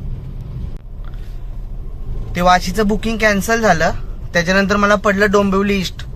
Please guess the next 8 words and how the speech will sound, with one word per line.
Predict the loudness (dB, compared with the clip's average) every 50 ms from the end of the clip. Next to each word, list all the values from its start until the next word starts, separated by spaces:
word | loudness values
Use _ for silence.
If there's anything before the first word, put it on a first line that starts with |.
| -10 -10 -10 -10 -10 -8 -8 -8 -10 -10 -10 -6 0
सोनारपाडा | 2 4 4 6 4 4 6 6 6 6 6 4
गाव. | 4 4 4 4 2 -2 -8 -12 -12 -12 -12 -12 -12 -12 -10 -10 -10 -10 -10 -12 -12 -4 0 0
ते | 2
ड्रॉप | 4 6 6 6 4 4
केलं | 2 2 4 4
आणि | 4 4 2
आता | 0 2 4 4 4 6
मला | 4 4 6 6 6 6 4 2